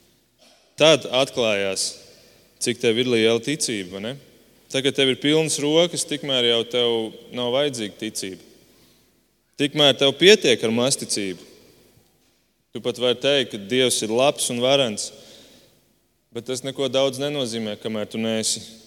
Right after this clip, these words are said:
varējis pierādīt ar tiem apstākļiem apkārt, kur tev kaut kā trūkst.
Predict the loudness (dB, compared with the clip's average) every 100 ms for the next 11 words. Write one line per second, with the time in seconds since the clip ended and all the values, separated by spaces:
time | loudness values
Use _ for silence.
0 | -20 -20 _ _ _ _ -4 0 2 0
1 | -2 -2 0 -2 -4 -10 -14 -20 -20 -16
2 | -10 -6 -4 -4 -4 -4 -4 -6 -6 -6
3 | -6 -8 -8 -12 -8 -8 -4 -4 -4 -4
4 | -6 -4 -4 -4 -8 -12